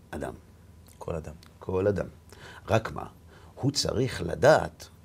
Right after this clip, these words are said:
Speaker 1: מה יש בארון הספרים, כדי שכשהוא יחליט, הוא לא ימצא את עצמו מחליט נגד מה שכתוב בגמרא, מה שכתוב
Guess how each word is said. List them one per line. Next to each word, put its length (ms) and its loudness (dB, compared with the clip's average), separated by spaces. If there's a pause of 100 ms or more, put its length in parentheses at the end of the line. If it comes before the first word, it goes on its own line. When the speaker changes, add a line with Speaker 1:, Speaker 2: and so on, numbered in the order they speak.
(160)
Speaker 1:
מה 180 0
יש 280 2
בארון 340 2
הספרים, 640 4
כדי 400 0
שכשהוא 580 2
יחליט, 560 4
הוא 100 2
לא 120 10
ימצא 280 6
את 100 6
עצמו 220 2
מחליט 420 4
נגד 460 10 (1160)
מה 80 2
שכתוב 360 0
בגמרא, 460 6
מה 80 0
שכתוב 440 -4